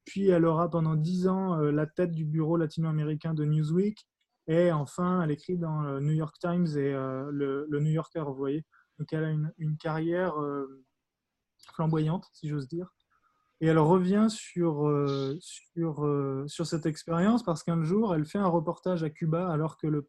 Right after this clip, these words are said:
pape, euh, Jean-Paul deux était, euh, venu, euh, visiter, euh, visiter l'île. C'était la première fois que, qu'un haut dignitaire, euh, de l'Église venait, euh, venait sur l'île.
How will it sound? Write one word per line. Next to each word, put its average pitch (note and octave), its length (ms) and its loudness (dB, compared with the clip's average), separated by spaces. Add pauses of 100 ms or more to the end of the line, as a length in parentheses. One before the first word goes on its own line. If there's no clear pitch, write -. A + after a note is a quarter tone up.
pape, E3+ 280 -6
euh, C#3 320 -2
Jean-Paul D#3+ 420 -4
deux F3+ 200 0
était, D3+ 280 -4
euh, C#3 240 -8
venu, D#3+ 320 2
euh, C3+ 320 -6
visiter, C#3+ 540 -4
euh, B2 260 -8 (240)
visiter C#3+ 320 -4
l'île. F#3+ 260 2 (220)
C'était - 180 0
la C#3+ 80 4
première F3+ 380 -2
fois F3+ 180 0
que, C#3+ 420 -8 (760)
qu'un D3 280 4
haut D#3 120 4
dignitaire, D#3+ 600 2
euh, D3+ 380 0 (140)
de F3 100 -2
l'Église E3+ 480 -2
venait, E3 440 0
euh, C#3 240 -6
venait D3+ 240 -2
sur C#3+ 240 -4
l'île. G#3+ 240 0